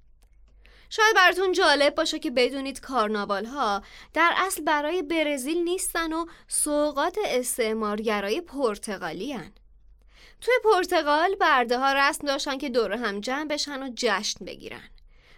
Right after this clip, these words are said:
وقتی پرتغالیا برده‌هاشون رو با خودشون به برزیل آوردن،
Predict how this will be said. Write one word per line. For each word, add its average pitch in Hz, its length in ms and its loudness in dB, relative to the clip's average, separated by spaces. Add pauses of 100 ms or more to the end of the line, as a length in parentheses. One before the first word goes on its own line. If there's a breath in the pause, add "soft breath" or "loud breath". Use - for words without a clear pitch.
وقتی 214 240 -4
پرتغالیا 208 720 0
برده‌هاشون 208 640 0
رو 202 60 -4
با 190 120 -4
خودشون 214 420 -6
به 208 80 -2
برزیل 196 500 -4
آوردن، 202 840 -4